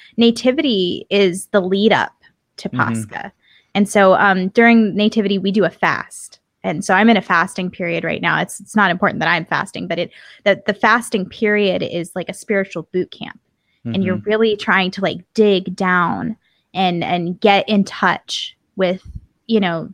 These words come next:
Speaker 1: the important aspects of your faith during this time. And, um, that's why we were focused on doing these pre-records so that we could have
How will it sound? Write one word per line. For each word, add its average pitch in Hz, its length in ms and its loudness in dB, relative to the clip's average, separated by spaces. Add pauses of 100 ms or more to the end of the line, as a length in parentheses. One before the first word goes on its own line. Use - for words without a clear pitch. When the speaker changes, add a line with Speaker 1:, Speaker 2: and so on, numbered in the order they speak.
Speaker 1:
the 180 280 2
important 196 460 0
aspects - 640 -4
of 185 100 -8
your 208 140 -12
faith - 340 -6 (400)
during 170 240 -2
this - 220 -14
time. - 420 -6 (560)
And, 175 300 0
um, 165 260 -2
that's 226 220 4
why 233 140 6
we 208 280 6 (140)
were 208 420 2
focused 208 300 0
on 196 80 0
doing 175 180 -2
these - 140 -10
pre-records - 680 -2
so - 140 -14
that 190 160 -2
we 190 80 -4
could 185 300 -6 (200)
have 190 360 -2